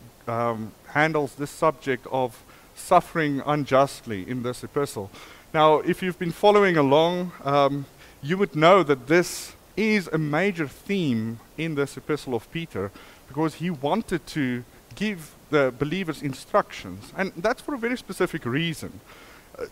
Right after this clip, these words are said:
the believers that he was writing to were facing a time of terrible persecution, and it seems that this event was kicked off in earnest,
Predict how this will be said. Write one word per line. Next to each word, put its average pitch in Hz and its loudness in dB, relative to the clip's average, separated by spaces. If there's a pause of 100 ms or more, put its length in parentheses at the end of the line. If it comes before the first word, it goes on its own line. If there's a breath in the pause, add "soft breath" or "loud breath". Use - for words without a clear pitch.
(100)
the 196 4
believers 240 0
that 226 0
he 202 -2
was 175 2
writing 170 4
to 143 0
were 208 4
facing 117 -2 (460 loud breath)
a 156 4 (240)
time 202 4
of 151 0
terrible 196 0 (120)
persecution, 147 -6 (640 loud breath)
and 139 -2
it 147 2
seems 220 -2
that 165 4 (360)
this 180 0
event 175 -2
was 151 -2
kicked - -12
off 160 0
in 135 -4
earnest, 170 -2